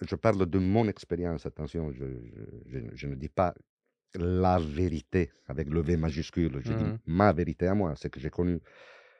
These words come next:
Speaker 1: euh, qui est par contre la vérité. Je dis réellement ce que j'ai vu et ce que je pense. Et, euh, je veux dire, euh,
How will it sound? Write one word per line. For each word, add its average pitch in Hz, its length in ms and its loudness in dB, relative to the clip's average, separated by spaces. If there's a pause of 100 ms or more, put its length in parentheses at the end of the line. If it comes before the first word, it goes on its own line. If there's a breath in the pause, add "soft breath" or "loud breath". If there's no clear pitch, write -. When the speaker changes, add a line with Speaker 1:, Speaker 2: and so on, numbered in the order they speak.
(220 loud breath)
Speaker 1:
euh, 69 180 -8 (180)
qui - 160 0
est 113 60 6
par - 160 2
contre 123 260 4
la 92 80 6
vérité. 87 440 2 (760)
Je - 140 -4
dis 87 160 2
réellement 87 420 6
ce - 140 -6
que - 120 -2
j'ai 90 160 2
vu 101 300 2
et - 80 -6
ce - 140 -4
que 90 100 -2
je 90 80 -2
pense. 95 340 -2 (120)
Et, 107 160 2 (180)
euh, 90 120 -4 (320)
je 107 180 -4
veux 120 100 2
dire, 120 300 4 (500 loud breath)
euh, 80 300 -10